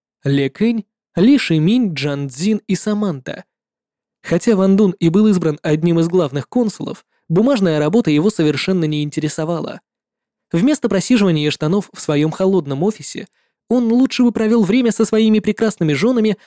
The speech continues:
на каком-нибудь пляже. Тем временем три великолепные миссис Дун вместе загорали на том самом пляже.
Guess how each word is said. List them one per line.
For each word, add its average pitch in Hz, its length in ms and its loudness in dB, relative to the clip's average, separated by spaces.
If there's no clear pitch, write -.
на 277 120 2
каком-нибудь 185 580 0
пляже. 226 460 -2
Тем 147 220 0
временем 143 400 -2
три 170 220 2
великолепные 147 720 -2
миссис 151 420 -2
Дун 226 280 -2
вместе 226 480 0
загорали 208 460 2
на 180 140 2
том 226 320 0
самом 151 380 -2
пляже. 127 520 -6